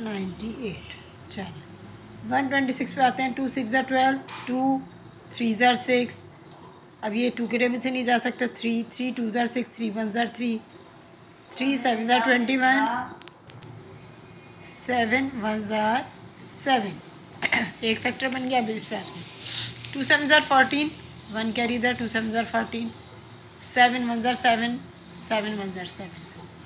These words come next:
अब किससे जाएगा, इलेवन से जाएगा, Eleven one are eleven। इसी तरह two nine are eighteen, One carry there, टू नाइन are eighteen। Next is three threes are nine, three threes are nine, फिर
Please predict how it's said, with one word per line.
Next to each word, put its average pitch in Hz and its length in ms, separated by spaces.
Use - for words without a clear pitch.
अब 190 140
किससे 240 240
जाएगा, 240 280
इलेवन 196 380
से 233 140
जाएगा, 208 240
Eleven 208 380
one 202 160
are 202 180
eleven। 196 380
इसी 226 160
तरह 240 200
two 294 300
nine 226 340
are 277 180
eighteen, 277 440
One 208 260
carry 240 280
there, 247 220
टू 226 100
नाइन 202 340
are 226 120
eighteen। 214 380
Next 233 360
is 269 180
three 269 260
threes 269 220
are 269 100
nine, 277 420
three 226 240
threes 208 300
are 233 100
nine, 226 220
फिर 196 120